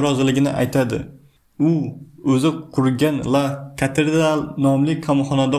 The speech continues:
o'tirgan. Qamoqxona ko'ngil ochar majmaga o'xshatib qurilgan bo'lib, Pablo istagan vaqtida bu yerga kelib ketib turgan, jinoiy ishlarini davom ettiravergan. Uning bu xatti harakatlaridan xabar topgan davlat rahbari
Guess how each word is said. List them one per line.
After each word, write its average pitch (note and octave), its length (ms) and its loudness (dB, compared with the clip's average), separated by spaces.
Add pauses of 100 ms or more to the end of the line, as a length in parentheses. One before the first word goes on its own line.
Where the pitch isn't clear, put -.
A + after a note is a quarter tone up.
o'tirgan. C3+ 440 0 (800)
Qamoqxona C#3+ 480 2 (140)
ko'ngil C#3 340 2
ochar D#3 180 0 (160)
majmaga C#3 460 2 (220)
o'xshatib C#3 520 -2 (140)
qurilgan C3 420 0 (160)
bo'lib, C3+ 340 2 (640)
Pablo D#3 340 2 (160)
istagan C#3+ 400 0
vaqtida D3 340 0 (280)
bu C#3 100 2 (220)
yerga C3+ 540 0 (240)
kelib C#3+ 260 2 (100)
ketib C#3 300 -4
turgan, C3+ 400 0 (320)
jinoiy C3+ 380 0
ishlarini D3 520 0
davom C3 280 2
ettiravergan. C3+ 680 0 (800)
Uning D#3 200 2 (140)
bu D3+ 60 2 (100)
xatti C#3+ 380 -4
harakatlaridan C#3 640 0
xabar C3 280 2
topgan C3+ 380 0
davlat C3+ 340 2
rahbari C#3 400 0